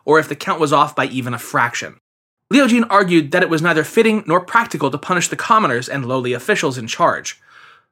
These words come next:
First, they had no money to pay the fines, and second,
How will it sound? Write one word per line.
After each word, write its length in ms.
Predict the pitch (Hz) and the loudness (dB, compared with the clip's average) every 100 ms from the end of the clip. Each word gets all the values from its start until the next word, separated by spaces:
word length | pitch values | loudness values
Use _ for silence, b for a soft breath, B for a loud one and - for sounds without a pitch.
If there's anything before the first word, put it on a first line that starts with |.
| _ | _
First, 440 | - 233 - - | 2 2 0 -4
they 120 | 156 147 | -2 0
had 160 | 135 | 0
no 100 | 139 | -2
money 260 | 131 190 139 | 0 0 0
to 100 | 127 | -4
pay 120 | 123 | -8
the 80 | 107 | -8
fines, 540 | - 202 120 143 - _ - | 0 0 0 -6 -10 _ -10
and 120 | 147 | -4
second, 440 | - 254 180 175 | 0 0 0 -4